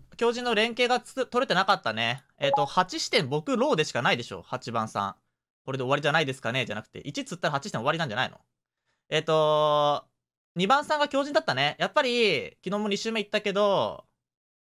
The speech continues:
え？いや、一応狼じゃないよ。普通に八でしょ、八。あの、僕釣っていいですよ。えっと、二番さんは六と七のね、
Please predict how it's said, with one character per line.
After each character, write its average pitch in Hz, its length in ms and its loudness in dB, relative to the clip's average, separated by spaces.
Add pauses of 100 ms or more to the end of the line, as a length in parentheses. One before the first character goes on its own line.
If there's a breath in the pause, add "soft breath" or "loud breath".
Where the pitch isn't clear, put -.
え？ 190 260 -2
い 139 60 -2
や、 - 40 2
一 139 140 -2
応 254 100 2
狼 165 220 0
じ 110 60 -6
ゃ 117 60 -4
な 160 80 2
い 120 80 -2
よ。 - 80 -14 (1500)
普 - 60 -20
通 202 100 -6
に 208 220 -2
八 190 240 -2
で 190 60 -2
し - 40 -4
ょ、 - 80 -14
八。 135 380 -8 (300)
あ 139 60 -2
の、 131 80 -4
僕 175 240 -2
釣 220 120 -12
っ - 20 -12
て 233 80 -4
い 233 40 2
い - 20 2
で 175 80 2
す - 80 -8
よ。 - 180 -10 (960)
え 143 120 -2
っ 139 40 -4
と、 127 800 2
二 156 80 -4
番 190 100 -2
さ 226 120 4
ん 220 80 0
は 226 340 4
六 139 260 -6
と 151 140 -4
七 131 240 2
の 95 80 -6
ね、 120 240 -4